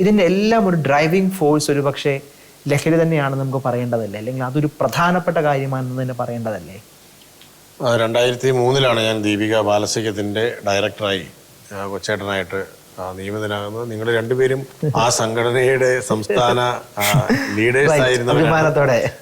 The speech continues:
Speaker 2: അതെ. രണ്ടായിരത്തി മൂന്ന് മുതൽ ഈ രണ്ടായിരത്തി ഇരുപത്തിനാല് വരെയുള്ള, ആ, വിദ്യാർത്ഥികളുടെ,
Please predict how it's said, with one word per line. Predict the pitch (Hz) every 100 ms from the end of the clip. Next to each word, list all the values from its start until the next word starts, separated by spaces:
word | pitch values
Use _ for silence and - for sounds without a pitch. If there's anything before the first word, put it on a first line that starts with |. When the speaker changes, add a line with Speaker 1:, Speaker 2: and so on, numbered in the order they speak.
| 220
Speaker 2:
അതെ. | - 127 117 110 113 - -
രണ്ടായിരത്തി | 127 123 135 139 143
മൂന്ന് | 143 131 135 156 170
മുതൽ | 139 135 139 - -
ഈ | 120
രണ്ടായിരത്തി | 117 117 123 127 117
ഇരുപത്തിനാല് | 123 131 135 139 139 139
വരെയുള്ള, | 131 120 123 110 107 117 - - - - -
ആ, | 113
വിദ്യാർത്ഥികളുടെ, | 110 107 98 123 127 - 135 135 135 139